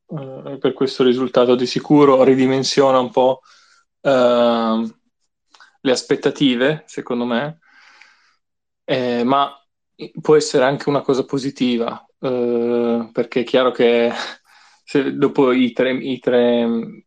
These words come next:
u-, risultati utili e positivi del Liverpool prima della partita, poi dopo i primi dieci quindici minuti della partita con Real, probabilmente il novanta per cento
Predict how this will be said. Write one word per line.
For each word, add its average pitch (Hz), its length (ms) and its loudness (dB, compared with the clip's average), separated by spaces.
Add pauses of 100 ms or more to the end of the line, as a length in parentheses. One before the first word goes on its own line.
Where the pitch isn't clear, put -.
(160)
u-, 139 300 2
risultati 123 520 -2
utili 127 360 -4
e 117 60 -6
positivi 120 460 -2
del 127 160 0
Liverpool 113 480 -6
prima 120 280 0
della 113 180 0
partita, 113 500 -6
poi 127 160 -2
dopo 120 180 0
i 120 40 -2
primi 120 640 2
dieci 120 400 2
quindici 123 420 -4
minuti 123 440 -4
della 110 140 0
partita 117 280 -2
con 117 160 2
Real, 120 500 0 (540)
probabilmente 127 500 0
il 123 80 0
novanta 120 420 0
per 117 160 0
cento 120 760 -2